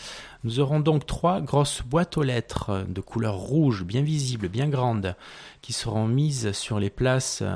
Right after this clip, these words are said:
euh, de l'Hôtel de Ville, la place Saint-Sauveur, la place Docteur Joubert. Euh, donc les enfants, donc, pourront faire leur, leur dessin, leur petite lettre au Père Noël,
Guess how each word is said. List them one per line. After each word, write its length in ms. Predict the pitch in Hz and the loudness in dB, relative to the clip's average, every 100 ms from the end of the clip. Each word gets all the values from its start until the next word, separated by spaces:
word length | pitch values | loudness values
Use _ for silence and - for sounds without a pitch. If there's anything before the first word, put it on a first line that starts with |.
| - | -4
euh, 300 | - 90 85 | -6 -4 -4
de 120 | 85 92 | -4 -4
l'Hôtel 300 | 92 95 87 | -2 -2 0
de 120 | 104 | -2
Ville, 540 | 117 165 214 226 247 233 | 0 2 2 2 0 -4
la 120 | - | -6
place 440 | - 107 - - | -6 -6 -6 -6
Saint-Sauveur, 1000 | 101 - 98 - 107 120 165 220 226 - - | -6 -4 -4 -2 0 2 2 2 -2 -6 -10
la 120 | 107 | -8
place 320 | 107 110 107 | -6 -4 -4
Docteur 320 | - 101 104 98 | -6 -6 -8 -6
Joubert. 560 | 101 143 220 240 - - - - - - - - - | -4 -2 -2 -4 -6 -14 -20 -16 -14 -14 -16 -18 -6
Euh, 360 | 107 104 101 101 | -2 -2 -2 -2
donc 280 | 113 123 | -2 0
les 100 | 120 | 2
enfants, 360 | 123 123 139 139 | 2 2 4 4
donc, 180 | 117 117 | 2 0
pourront 180 | 107 104 | -4 -4
faire 240 | - 123 | -2 0
leur, 380 | 110 98 98 98 | 2 0 -2 -4
leur 180 | 101 101 | -4 -2
dessin, 380 | 101 - 160 | -4 0 0
leur 100 | 202 | 0
petite 220 | 143 - - | -2 -4 -6
lettre 220 | 110 - | -6 -8
au 20 | |
Père 160 | - 98 | -6 -4
Noël, 580 | 98 127 208 233 170 | -2 -2 0 -2 -2